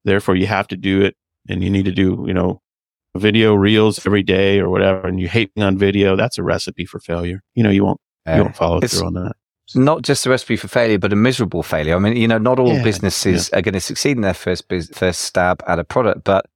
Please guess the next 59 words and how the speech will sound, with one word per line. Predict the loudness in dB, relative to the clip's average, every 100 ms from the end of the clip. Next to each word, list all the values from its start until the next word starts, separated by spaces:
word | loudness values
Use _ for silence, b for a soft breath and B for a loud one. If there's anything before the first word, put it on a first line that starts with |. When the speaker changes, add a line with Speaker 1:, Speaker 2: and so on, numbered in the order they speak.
| _ _ -10
Speaker 2:
if | -2
you | 0
enjoy | 2 2 2
the | 0
process | -2 -4 -4 -2 -4
and | -2
you | -2
learn | 2 2 2
a | 0
heck | -2 -4
of | -4
a | -2
lot, | -4 -4
then | -2 0 0 -2
you're | -2 -2 -2
much | 0 0 -2 -4
more | 0
likely | -2 0 -4
to | -2 -4
succeed | -4 -4 0 0
at | 0
your | -2
second | -4 -4 -6
or | 0
third | 0 2
attempt | -2 -4 -6
as | -8 -2
well. | 0 0 -2
So | -2 -2 -2 -4 _ _
the | -2
other | 0 0
thing | -2
I | -2
would | -4 -2
say | 0 0
is | -4 -6
just | -6 -2
another | 0 0 0
nuance, | 2 4 2 0 -4 -2
really, | 2 2 2 0 -6 _ _ _ _ -4
as | -2 2
well | 0
as | 2
being | -2 -4
true | -4 -4
to | -4
who | -2
you | 0 2 2
are, | 2 0
think | -4 -4
about | -4 -2
who | 0
you're | 2 2 2
after. | 0 -2
If | -2 -2
you're | 0 0
a |
book | 0 -2 -2 -6
nerd | -2 0 0 0